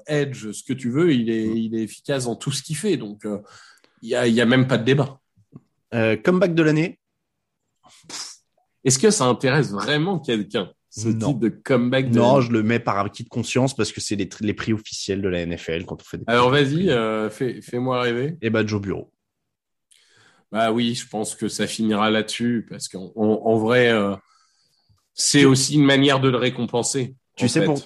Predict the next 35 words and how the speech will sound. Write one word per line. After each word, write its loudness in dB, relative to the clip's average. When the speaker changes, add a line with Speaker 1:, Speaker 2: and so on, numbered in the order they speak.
Speaker 2:
tu -2
sais 2
pourquoi 0
je -2
l'ai, 0
j'ai -4
mis -2
ce -10
truc ? -8
C'était -6
juste -8
pour -12
faire 2
une, 0
une -4
punchline -2
un, -4
un -8
peu -8
troll -2
qui -16
fait -8
réagir, -6
euh, -8
qui -20
fait -12
réagir. -4
J'ai, -2
j'ai 2
mis 2
comeback 2
de 0
l'année, 2
lui, -2
pour, -8